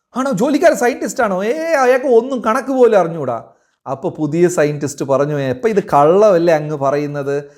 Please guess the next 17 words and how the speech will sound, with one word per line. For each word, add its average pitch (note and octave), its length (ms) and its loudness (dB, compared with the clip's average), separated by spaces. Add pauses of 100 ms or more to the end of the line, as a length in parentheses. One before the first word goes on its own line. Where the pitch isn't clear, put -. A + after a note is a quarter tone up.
(220)
ഇത് F#3+ 120 2
പണിക്കാർക്കൊന്നും G#3+ 880 0
ഉണ്ടാക്കാൻ F3 480 0
പറ്റില്ല, C#3+ 320 -4 (360)
ഇത് E3+ 240 0
ഉണ്ടാക്കണമെങ്കിൽ A#3+ 920 0
മഹാബുദ്ധി A3+ 1120 2
വേണം. G#3+ 380 -2 (100)
കാരണം A3+ 260 0
നോക്കിക്കോളൂ, A#3 760 2 (160)
ഇതൊക്കെ A3+ 240 0
സാധാരണക്കാർക്ക് B3 960 0
ചിന്തിക്കാൻ C4 600 0
പറ്റില്ല, F#3 340 0
വലിയൊരു D#4+ 680 -2
ബുദ്ധി G3 360 -2
വേണം." D#3 360 2